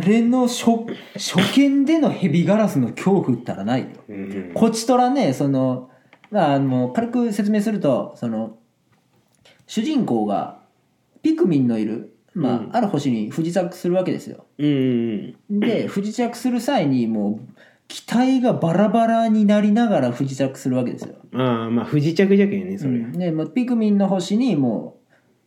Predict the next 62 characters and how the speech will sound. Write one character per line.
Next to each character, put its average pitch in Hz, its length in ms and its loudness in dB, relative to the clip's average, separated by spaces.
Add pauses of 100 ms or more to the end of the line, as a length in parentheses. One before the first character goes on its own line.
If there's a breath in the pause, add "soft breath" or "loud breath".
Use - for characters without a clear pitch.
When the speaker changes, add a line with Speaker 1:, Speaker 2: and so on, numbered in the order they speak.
(180)
Speaker 1:
う、 151 40 -4
ロ 208 100 4
ケ 320 160 0
ッ 330 120 -8
ト 127 100 0
の 95 140 -2
ね、 147 260 -6 (120)
Speaker 2:
う 120 60 -4
ん。 127 80 0
Speaker 1:
部 139 100 2
品 175 260 -2
が 175 120 2
も 151 540 -4
う 143 60 -8
バ 143 120 -2
ラ 185 80 0
バ 196 120 2
ラ 202 60 0
に 185 80 -4
散 180 120 -2
ら 175 60 2
ば 180 80 0
っ 170 40 -4
て 170 60 -10
し - 100 -4
ま 185 100 -2
っ 180 40 -8
た - 100 -6
と。 - 180 -14 (200)
Speaker 2:
う 117 40 -12
ん。 107 420 -6
Speaker 1:
ど 156 160 -2
う 170 80 0
し 190 120 -4
よ 214 140 0
う 214 40 -4
か 214 120 0
な 202 260 2
っ 202 80 -4
て 185 100 -2
不 175 100 -2
時 170 80 -6
着 175 180 -4
し - 40 -8
て 185 100 -6
考 180 280 -2
え 233 60 2
よ 185 120 0
っ - 20 -
た 131 140 -2
ら、 127 320 0
そ - 100 -6
の 131 220 -2
ピ 175 180 -4
ク 160 100 0
ミ 120 140 2
ン 107 60 -2
っ - 20 -12
て 101 100 -10
い 90 60 -4
う 78 80 -8
ね 151 260 -8